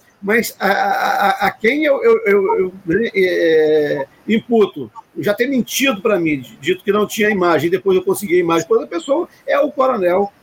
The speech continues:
da detel, né? Então, quando eu falo com o diretor-geral de segurança institucional, que é um outro coronel da Polícia Militar, eles, "Não, essa câmera não estava,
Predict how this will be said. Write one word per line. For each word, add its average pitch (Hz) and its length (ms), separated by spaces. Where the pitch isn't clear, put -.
da 175 80
detel, 202 500
né? 160 240
Então, 330 200
quando 339 160
eu 294 80
falo 202 340
com 190 120
o 185 40
diretor-geral 170 580
de 160 60
segurança 165 280
institucional, 190 400
que - 80
é 160 40
um 151 40
outro 185 180
coronel 160 340
da 139 80
Polícia 143 260
Militar, 156 560
eles, 226 160
"Não, 262 120
essa 254 180
câmera 240 420
não 247 140
estava, 214 640